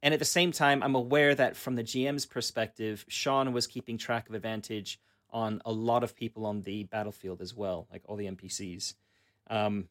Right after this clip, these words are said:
so I know from, like, a G M's perspective, it's probably a huge ball ache, uh, of a mechanic to keep track of. But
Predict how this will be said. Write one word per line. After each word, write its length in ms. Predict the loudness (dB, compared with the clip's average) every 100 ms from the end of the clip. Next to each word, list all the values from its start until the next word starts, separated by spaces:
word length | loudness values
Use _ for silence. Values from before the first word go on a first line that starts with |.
| _
so 160 | -4 2
I 20 |
know 100 | 2
from, 180 | 2 0
like, 160 | 0 -2
a 60 |
G 160 | -4 -2
M's 160 | -2
perspective, 520 | -2 -6 -4 -6 -6 -8
it's 100 | -8
probably 360 | -6 -6 -4
a 40 | -8
huge 600 | -12 -8 -4 -4 -4 -4
ball 240 | -2 0
ache, 300 | -2 -6 _ _ _ _ -8
uh, 40 | -4 -4
of 120 | -4
a 40 |
mechanic 480 | -6 -6 -6 -6 -6
to 80 | -14
keep 160 | -18 -10
track 240 | -8 -8
of. 120 | -10 -14 _ _ _ _
But 220 | -8 -8